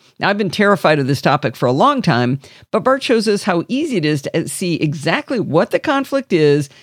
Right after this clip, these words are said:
how you can back out of merging it if you make a, a pig's breakfast of it, as he says, and how to resolve your conflicts without fear. I have to tell you, it's not nearly as terrifying as I thought it would be.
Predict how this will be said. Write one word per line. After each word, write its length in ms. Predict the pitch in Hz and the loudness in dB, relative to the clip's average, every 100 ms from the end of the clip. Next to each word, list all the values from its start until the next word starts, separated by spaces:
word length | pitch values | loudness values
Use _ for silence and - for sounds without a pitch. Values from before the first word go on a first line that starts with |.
| _ - | _ -4
how 140 | 190 | -2
you 140 | 277 311 | 0 -2
can 200 | 262 214 | -2 0
back 260 | 208 202 | 0 0
out 140 | 185 156 | 0 2
of 60 | |
merging 340 | 156 202 202 160 | 2 2 0 0
it 160 | 156 | 0
if 180 | - 147 | 0 -2
you 60 | 156 | 0
make 240 | 160 139 | 0 0
a, 240 | 123 151 - 131 | 0 0 0 0
a 260 | 143 131 - - | 0 -2 -8 -6
pig's 280 | - 220 170 | -2 0 0
breakfast 540 | 160 190 - 143 135 | 2 2 0 -4 0
of 160 | 139 131 | 0 2
it, 80 | 139 | 2
as 200 | 156 - | 0 -2
he 100 | 160 | -2
says, 420 | - 139 170 - - - - | 2 2 2 -2 -14 -20 -4
and 240 | 277 302 | 0 2
how 160 | 302 226 | 2 2
to 120 | 196 | 2
resolve 460 | 147 156 190 208 190 | 0 0 0 0 -2
your 140 | 175 | -6
conflicts 560 | - 165 151 160 143 - | -2 -2 0 -2 -4 -4
without 560 | 131 180 - 170 170 | 0 0 2 2 0
fear. 460 | - 170 143 73 - - _ _ | 0 0 0 -2 -8 -16 _ _
I 80 | 208 | -2
have 140 | 349 | 0
to 100 | 466 | 0
tell 160 | - 294 | 2 2
you, 100 | 185 | 2
it's 160 | 123 - | -2 -2
not 180 | 156 | -2
nearly 380 | - 233 320 311 | 0 0 0 -2
as 180 | 247 160 | -2 -2
terrifying 480 | - 202 - 170 170 | 0 0 2 0 0
as 140 | 160 | 2
I 100 | 151 | 0
thought 280 | 143 139 135 | 2 2 2
it 100 | 127 | -2
would 180 | 135 123 | -4 -2
be. 300 | 120 85 | -4 -4